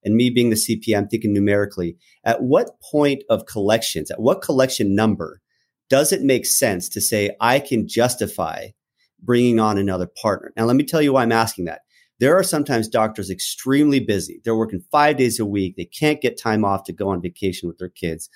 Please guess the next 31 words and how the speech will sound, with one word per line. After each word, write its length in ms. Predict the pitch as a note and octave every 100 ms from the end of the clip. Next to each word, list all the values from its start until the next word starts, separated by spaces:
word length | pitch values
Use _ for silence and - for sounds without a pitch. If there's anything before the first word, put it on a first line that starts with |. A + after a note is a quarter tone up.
| - - -
They 80 | G2+
feel 260 | G#2 D#3 D3
exhausted, 640 | - A2 G2 - F#2 F2+ - _ -
and 140 | A2
they're 80 | A2+
doing 260 | B2 C#3 B2
nine 260 | A#2+ B2
hundred 260 | B2 A#2 A2
thousand 420 | G2+ G2+ F#2+ F#2+
or 120 | F#2
a 40 | F#2
million 260 | F#2+ G2
dollars 320 | F#2+ F2+ F2+ F#2
a 60 |
year. 360 | E2+ E2+ D#2 - _ - -
And 140 | A2
they 80 | B2
wanna 220 | B2+ B2
bring 180 | B2 A2
on 80 | G2+
a 40 |
partner 300 | - D3+ A#2+
'cause 200 | - G2
they're 100 | G2
so 220 | - F2+
tired. 520 | F2 - G2 F2 G1+ _ _ _ _ -
I'm 180 | C#3 A3
gonna 160 | F3
tell 180 | - C3+
that 200 | A#2 A2+
person, 500 | A#2+ A2+ A#2 G#2+ G2